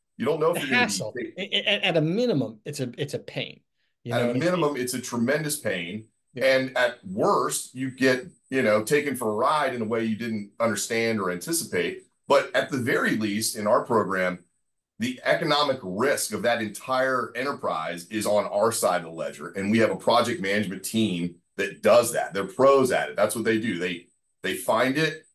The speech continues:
Speaker 1: for you. You pick, you know, you point, "That's the one I want. Of the ten choices, I want that one." Okay. We go into work with the landlord, negotiate everything up. And then the project management general contractor guys come in behind it and build it to suit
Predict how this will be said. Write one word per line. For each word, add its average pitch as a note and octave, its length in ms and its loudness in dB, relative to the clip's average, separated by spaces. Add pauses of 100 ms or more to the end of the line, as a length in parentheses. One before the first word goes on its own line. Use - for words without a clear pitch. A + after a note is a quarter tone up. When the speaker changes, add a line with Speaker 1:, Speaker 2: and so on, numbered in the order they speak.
(100)
Speaker 1:
for C3 300 0
you. A#2+ 360 0
You A2+ 200 -4
pick, C3 460 -2 (140)
you G#2 100 0
know, G#2 80 4
you B2 240 0
point, C3+ 280 0
"That's A#2 240 0
the C3+ 60 -4
one C3+ 140 4
I C3 80 4
want. A#2 340 0
Of G2 100 -6
the G2+ 80 -10
ten B2+ 280 -2
choices, A#2+ 420 -2
I G2+ 140 2
want B2 200 0
that G#2 200 -2
one." G#2+ 220 -4
Okay. F#2 460 -4 (380)
We B2 160 -4
go C#3 220 2
into C3+ 240 -4 (380)
work C3 260 -2
with C#3 140 -8
the B2+ 80 -10
landlord, B2 500 0
negotiate B2 560 -2
everything B2 420 -4
up. G2+ 340 -2 (260)
And A2+ 160 -2
then A#2 140 0
the A2 80 -2
project A#2 400 0
management A#2 400 -4
general A2 240 0
contractor G#2 580 0
guys F#2+ 320 0
come G#2 200 -4
in G2+ 100 -4
behind G#2+ 380 -2
it G#2+ 100 -8
and F#2 140 -14
build A2 260 4
it G#2+ 100 -6
to F#2+ 100 -8
suit A2 440 0